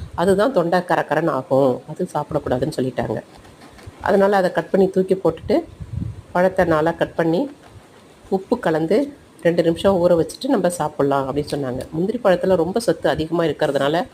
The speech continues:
உடம்புக்கு ரொம்ப நல்லது, நரம்புக்கு ரொம்ப அதிக வலு கொடுக்கும், நார் சத்து அதிகமா உள்ளதுமா, எல்லா சத்தும் அதிகமா இருக்கு, கண்டிப்பா இதை சாப்பிடணும் எல்லாருன்னு சொன்னாங்க.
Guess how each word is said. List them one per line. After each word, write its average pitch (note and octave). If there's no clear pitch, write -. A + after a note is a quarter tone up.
உடம்புக்கு F#3+
ரொம்ப E3+
நல்லது, D#3+
நரம்புக்கு A3+
ரொம்ப F3
அதிக F3+
வலு E3+
கொடுக்கும், D3
நார் G3
சத்து -
அதிகமா E3+
உள்ளதுமா, D3
எல்லா F3
சத்தும் G3
அதிகமா E3
இருக்கு, C#3+
கண்டிப்பா E3+
இதை E3+
சாப்பிடணும் C#3+
எல்லாருன்னு C#3
சொன்னாங்க. C3+